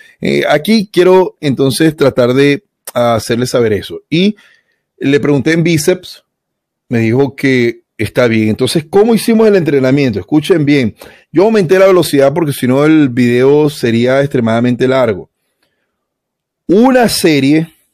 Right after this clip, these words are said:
de rompecráneos con mancuernas o press francés acostado con mancuernas,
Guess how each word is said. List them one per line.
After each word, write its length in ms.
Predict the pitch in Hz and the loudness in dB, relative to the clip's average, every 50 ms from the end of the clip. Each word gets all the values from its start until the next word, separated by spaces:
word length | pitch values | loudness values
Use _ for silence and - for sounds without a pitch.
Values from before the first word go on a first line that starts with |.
| _ _ _ _ _ _ _ | _ _ _ _ _ _ _
de 640 | - 123 131 139 139 139 139 135 135 135 135 135 139 135 | -8 -4 -2 0 0 0 0 0 2 2 2 0 0 -2
rompecráneos 880 | 127 123 139 151 156 147 151 151 131 - - 165 175 175 175 180 180 - | -4 -2 0 0 -2 -2 -4 -4 -6 -2 -2 0 0 0 0 0 -2 -2
con 160 | - 185 170 | -2 -2 -2
mancuernas 880 | 165 160 160 151 - 170 175 165 151 139 139 139 147 147 - - - _ _ _ _ _ _ _ _ _ _ _ - | -2 -2 -4 -4 -2 0 0 2 2 0 0 0 -2 -2 -4 -12 -20 _ _ _ _ _ _ _ _ _ _ _ -6
o 260 | 123 123 123 120 - | -4 -4 -4 -2 -2
press 240 | 143 139 139 135 - | -2 -2 -2 -2 -2
francés 540 | - 139 131 127 123 - - - 156 160 | -4 -2 -2 -2 -2 -4 -2 -2 0 0
acostado 560 | 160 156 - 143 131 - - 156 156 156 151 151 | 0 0 -2 -4 -4 -2 0 2 2 2 0 0
con 160 | 156 147 143 | -2 -2 -2
mancuernas, 720 | 147 147 143 147 - - 151 139 123 123 131 135 139 - | -2 -4 -4 -4 -4 -2 0 0 0 0 0 0 -2 -4